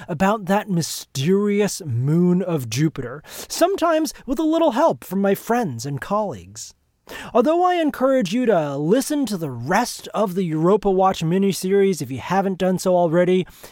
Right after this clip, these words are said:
it is not at all a requirement for enjoying this special episode of Strange New Worlds, which completely stands alone. Today is the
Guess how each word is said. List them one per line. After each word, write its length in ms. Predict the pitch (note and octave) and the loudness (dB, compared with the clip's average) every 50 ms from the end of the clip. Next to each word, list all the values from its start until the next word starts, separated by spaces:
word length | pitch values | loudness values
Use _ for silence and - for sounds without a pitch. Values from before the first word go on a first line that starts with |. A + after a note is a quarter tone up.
| - _ | -14 _
it 180 | - G#3+ A3+ G3+ | -2 0 2 2
is 220 | G3 E3 C3+ C3 | 2 0 0 -2
not 580 | C#3 C#3+ C#3+ D3+ E3 F#3+ G#3+ A3 A3+ A#3 A#3 - - - _ _ _ - | -4 -2 -2 0 0 0 0 0 0 -2 -4 -8 -16 -20 _ _ _ -6
at 180 | - E3 F3 - _ - | -4 -4 -4 -6 _ -2
all 420 | - F#3+ G#3 G#3+ G#3+ A3 A3 A3 - | 2 2 4 4 4 2 0 0 -2
a 80 | G#3 | -4
requirement 920 | F#3 E3 F#3+ F#3 - - - G3+ G3+ G#3+ G#3+ G3+ F#3 D#3+ C#3+ C3 C3 - - - - _ _ | -2 0 0 0 0 0 2 2 4 4 2 2 0 -2 -4 -6 -8 -10 -14 -18 -20 _ _
for 220 | - - E3 E3+ E3 | -8 -2 0 0 2
enjoying 680 | D#3 D3 A#2 B2+ D#3+ E3 F3 F3 F3 F3 E3+ E3+ F3 - | 2 0 0 0 2 2 4 2 2 2 -2 -4 -6 -8
this 520 | C#3 A#2 A#2+ A#2+ D3 F#3+ A#3+ - - E3+ D#3 | -8 -6 -2 2 4 4 4 2 -4 -8 -10
special 720 | - - - - - D3+ D#3 F3+ G#3 G#3+ - C4 A#3+ G#3+ G3 | -10 -10 -10 -10 -6 0 0 2 2 2 0 0 0 2 2
episode 680 | F#3 F#3 - D3+ - - A2 G2 F#2+ F2+ F#2+ G2+ - _ | 0 0 -2 -6 -8 -8 -12 -14 -16 -18 -18 -20 -16 _
of 160 | - D#3+ D3+ B2 | -8 -8 -6 -6
Strange 640 | - - - - - D3+ D#3+ E3+ F3 F3 C#3+ - | -6 -8 -8 -4 0 2 2 4 4 2 2 2
New 180 | E3 D#3+ D#3+ D#3 | 2 2 4 2
Worlds, 540 | C3 B2+ B2 A2 G2+ F#2+ F#2 G2+ - - - - | 2 0 -4 -6 -8 -14 -16 -16 -16 -14 -6 0
which 220 | G3+ G3 G3 - | 0 0 0 2
completely 760 | - A3+ A3 G3+ - - C#4 D4 C4+ A3 A3+ A#3+ B3 A#3+ A3+ - _ _ | 0 -2 -2 -2 -2 -2 -2 -2 -2 -2 -2 -4 -2 -2 -4 -6 _ _
stands 580 | - - - - - - E3+ D3+ C#3 D3 D3+ C3+ | -14 -12 -12 -10 -4 -2 0 0 0 0 -2 -2
alone. 520 | D3 C#3+ C3 A2 F#2 E2+ E2 E2+ E2+ E2+ F2 _ _ _ _ _ _ _ _ _ _ _ - - - _ - - _ _ _ _ _ - | -2 -4 -4 -4 -8 -12 -14 -16 -20 -20 -20 _ _ _ _ _ _ _ _ _ _ _ -20 -20 -20 _ -20 -20 _ _ _ _ _ -2
Today 640 | - A3+ F3+ D3+ A#3 C4 D4 D#4+ F4+ F4 D#4+ A#3 - | 0 0 2 4 2 2 4 2 0 0 -4 -4 -4
is 260 | A#3 B3+ B3+ G3+ F#3 | -2 -2 -2 -2 -4
the 240 | F3+ A3 B3+ C4+ - | -4 -4 -4 -4 -6